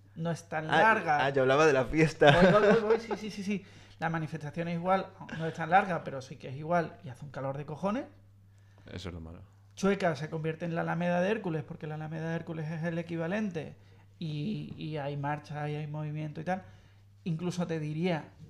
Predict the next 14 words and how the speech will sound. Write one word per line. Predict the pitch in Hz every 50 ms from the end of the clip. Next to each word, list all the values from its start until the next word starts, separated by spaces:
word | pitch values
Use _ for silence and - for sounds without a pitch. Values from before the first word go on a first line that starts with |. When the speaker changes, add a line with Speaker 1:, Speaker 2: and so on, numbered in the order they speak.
| - -
Speaker 1:
que | - 160 160
han | 165 170 160
respetado | 165 160 - - 160 - 160 160 165 160
más | 160 165 156 - - - - - -
el | 170 160
orgullo | 160 156 151 151 160 170 156 160
en | 156 156
ese | 151 - - 156
sentido. | 143 156 151 147 - 180 190 175 156 147 156
Han | 156 147 147
dejado | 147 - - 156 151
escenarios, | 143 - - 156 147 151 151 156 151 151 156 147 143
han | 156 156
dejado, | 151 147 - 147 156 156 156 156 151